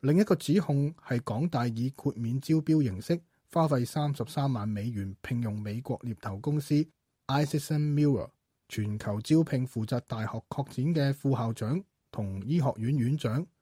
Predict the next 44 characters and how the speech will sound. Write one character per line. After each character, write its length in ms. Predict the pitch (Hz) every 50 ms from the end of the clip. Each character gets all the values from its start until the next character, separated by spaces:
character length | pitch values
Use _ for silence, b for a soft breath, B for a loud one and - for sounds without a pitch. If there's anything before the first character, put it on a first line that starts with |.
| _ _ _ _ _ -
豁 120 | - 226
免 180 | 202 185 180 196
嘅 100 | 196 190
理 160 | 170 151 160
由 180 | 175 117 98 98
係 280 | - - 117 120 120 -
相 220 | - - - 160 151
信 200 | - 123 117 123 123
對 260 | - 123 120 127 131
方 260 | 131 - 156 156 156
係 240 | - - 120 110 110 107
唯 160 | 101 95 92
一 160 | 98 135 180 180 -
能 260 | 123 110 98 98 104
夠 160 | - 127 123
滿 300 | 127 120 107 104 110 131
足 180 | 139 - 185 - -
用 320 | - 131 117 110 110 110 107
戶 160 | 113 113 117
需 260 | - - 160 160 156
求 180 | 143 - 101 98
嘅 100 | 110 113
供 180 | - 139 135 143
應 160 | 127 113 113 120
商 260 | - - 139 131 135
同 160 | - - 92
埋 80 | 90 92
產 260 | - - 104 101 120
品。 240 | - 101 101 127 - - _ _ _ _ _ _ _
明 300 | - 120 120 127 139 139 139
報 200 | 180 180 175 175
嘅 120 | 170 170
報 260 | 165 - 170 165 165
道 180 | 165 165 135 131
又 140 | 127 120 120
話， 300 | 117 120 117 113 107 - _ _ _ _ _ _ -
張 320 | - 202 202 202 208 208
翔 220 | - - 107 101
喺 180 | - - - 143
星 260 | 143 - - 180 185
期 200 | - - 101 98
一 20 | 113
下 480 | 147 165 - - - 123 113 110 117
晝 320 | 117 - 127 123 120 120